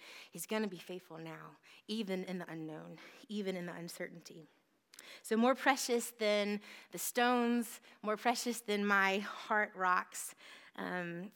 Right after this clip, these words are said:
is, uh, is you, is your own story. You, you're a living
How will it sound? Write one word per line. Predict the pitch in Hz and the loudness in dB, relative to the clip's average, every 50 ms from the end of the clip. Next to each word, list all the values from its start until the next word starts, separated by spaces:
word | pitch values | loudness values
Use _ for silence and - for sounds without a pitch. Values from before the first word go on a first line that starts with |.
| - - - _ _ _ - | -18 -20 -20 _ _ _ -10
is, | 196 190 185 180 | -8 -6 -6 -4
uh, | 190 185 180 180 - | -4 -4 -4 -4 -4
is | 196 190 180 | -4 -6 -6
you, | 185 208 220 214 185 170 - - - - _ _ _ _ _ _ _ | -8 -10 -10 -10 -10 -12 -14 -20 -20 -20 _ _ _ _ _ _ _
is | - 196 185 | -8 -6 -2
your | 190 208 - 208 | -2 0 0 0
own | 214 226 226 233 | 2 2 2 2
story. | 233 - - 214 202 185 170 170 | 0 -2 -4 -4 -4 -2 -4 -4
You, | 180 180 202 240 254 254 254 247 247 226 - - - - - - - - | -4 -4 -4 -2 0 0 2 2 0 0 -2 -6 -16 -16 -16 -18 -14 -6
you're | 208 226 240 247 233 | 0 2 4 4 4
a | 202 220 | 4 2
living | 208 202 196 208 240 247 214 233 240 233 233 226 220 233 240 | 2 0 2 4 4 4 4 4 2 4 4 4 4 2 0